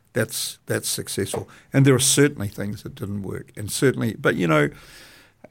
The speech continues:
I, I also tend, you don't forget them,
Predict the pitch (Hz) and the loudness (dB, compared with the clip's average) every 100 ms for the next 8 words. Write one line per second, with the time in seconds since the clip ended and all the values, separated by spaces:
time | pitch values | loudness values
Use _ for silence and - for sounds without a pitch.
0 | - - - 143 123 - - 147 143 139 | -20 -20 -2 0 0 -2 0 4 4 4
1 | - 131 - 139 120 120 - - _ - | 2 0 2 4 4 0 -4 -16 _ -4
2 | 131 180 175 - 123 123 - 101 117 | 2 2 2 -2 0 0 0 -10 -12